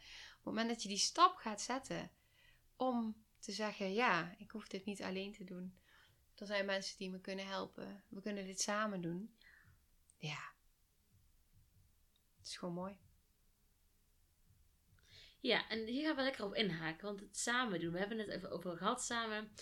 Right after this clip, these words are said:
Speaker 2: off record. Eh, over <laughs> dat we het eigenlijk heel leuk vinden om samen iets te gaan organiseren, Sandy en ik. Ehm, we denken aan iets van een cirkel.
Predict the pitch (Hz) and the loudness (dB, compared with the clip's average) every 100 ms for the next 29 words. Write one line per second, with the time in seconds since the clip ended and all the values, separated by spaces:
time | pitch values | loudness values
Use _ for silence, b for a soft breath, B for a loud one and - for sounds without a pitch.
0 | B B - 185 170 170 185 190 - - | B B -6 -4 -2 -2 -2 -4 -4 -6
1 | - - B B B B B B - 220 | -10 -10 B B B B B B 6 8
2 | 226 - 240 226 - - 240 277 277 285 | 10 8 8 8 6 6 8 12 12 12
3 | 302 285 311 269 214 202 254 269 226 - | 12 12 12 8 8 8 10 10 8 2
4 | 214 214 185 185 - 294 302 294 285 277 | 2 4 2 4 6 6 6 4 2 4
5 | 269 254 254 262 - 208 196 190 185 185 | 2 2 0 -4 -10 -8 -6 -4 -4 -4
6 | 185 185 - B B 190 208 196 - 185 | -6 -10 -12 B B 4 4 4 0 -2
7 | 214 220 - 269 254 240 226 214 208 214 | 0 0 4 4 4 2 2 4 2 -2